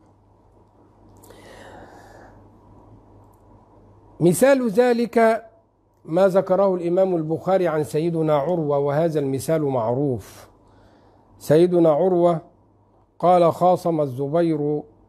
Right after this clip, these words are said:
أو الزبير ر-، آه، "خاصم الزبير رجلا من الأنصار، آه، في، آه، أرض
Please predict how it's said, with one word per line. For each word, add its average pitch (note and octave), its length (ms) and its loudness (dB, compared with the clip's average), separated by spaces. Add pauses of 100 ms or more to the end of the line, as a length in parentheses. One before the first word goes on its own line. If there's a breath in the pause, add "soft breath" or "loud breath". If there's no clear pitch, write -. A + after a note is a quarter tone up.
أو C3 140 -6
الزبير C#3 540 -2
ر-، D#3+ 320 0
آه، C#3+ 180 -4
"خاصم E3+ 480 0
الزبير D3+ 640 -2
رجلا F3 440 0
من E3 420 -2
الأنصار، F3 840 0 (1400 soft breath)
آه، C#3+ 640 0
في، D3 680 -4 (200)
آه، C3+ 680 -4
أرض D3 640 0